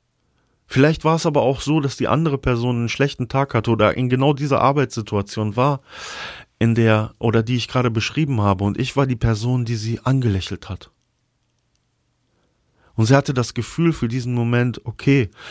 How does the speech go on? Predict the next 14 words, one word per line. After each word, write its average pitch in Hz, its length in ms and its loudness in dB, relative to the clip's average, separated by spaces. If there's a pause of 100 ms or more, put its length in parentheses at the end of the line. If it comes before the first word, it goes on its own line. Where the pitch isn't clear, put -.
(200)
ich - 200 -4
bin 127 140 2
nicht 139 180 2
alleine 98 380 2
hier. 87 340 -6 (1120)
Und 117 140 4
das 139 120 4
ist 143 180 -4
das, 131 200 0
was 120 300 0 (320)
ein 117 160 4
Lächeln 131 420 2
bewirken 113 460 -4
kann. 85 320 -8